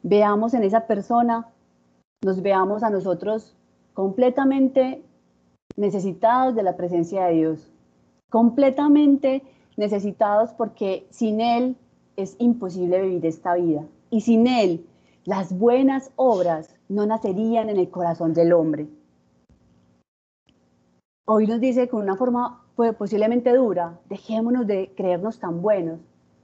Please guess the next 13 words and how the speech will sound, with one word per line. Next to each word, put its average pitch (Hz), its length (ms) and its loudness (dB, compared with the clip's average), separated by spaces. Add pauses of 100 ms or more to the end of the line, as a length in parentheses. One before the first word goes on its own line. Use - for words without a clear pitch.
(280)
porque - 280 -4
el 202 120 2
único 262 480 4
bueno 196 320 2
y 180 100 -2
el 185 200 -2
único 269 640 2 (520)
digno 233 440 0
de 240 160 -4
gloria 214 380 -2
en 247 60 -6
este 254 240 -8
mundo 247 600 0